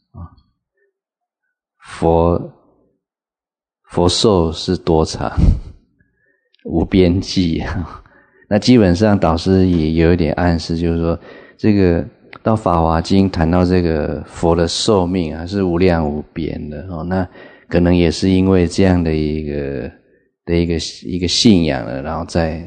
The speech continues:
再，再增广而，而，而发展。但是这个无量无边呢，那在导师说，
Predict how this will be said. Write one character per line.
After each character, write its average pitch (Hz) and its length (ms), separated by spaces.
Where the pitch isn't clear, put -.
再， 87 180
再 92 140
增 95 420
广 76 420
而， 80 220
而， 85 380
而 82 40
发 85 280
展。 82 200
但 110 160
是 110 240
这 120 140
个 92 340
无 101 160
量 113 320
无 87 160
边 87 440
呢， 82 280
那 92 340
在 95 240
导 82 240
师 95 600
说， 87 360